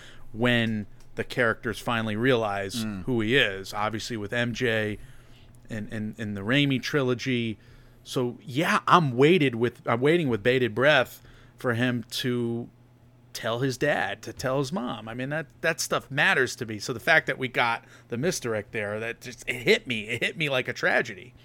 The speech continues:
Speaker 1: That's why I was so happy with it.
Speaker 2: I also, maybe this is a lack of understanding. So she, she, like, no sells the reveal, right?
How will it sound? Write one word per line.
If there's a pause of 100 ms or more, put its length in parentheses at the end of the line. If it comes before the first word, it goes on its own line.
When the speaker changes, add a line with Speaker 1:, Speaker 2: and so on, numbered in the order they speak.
(360)
Speaker 1:
That's
why
I
was (440)
so (760)
happy
with
it. (2000)
Speaker 2:
I
also,
maybe
this
is
a
lack
of
understanding.
So
she,
she,
like,
no
sells
the
reveal,
right?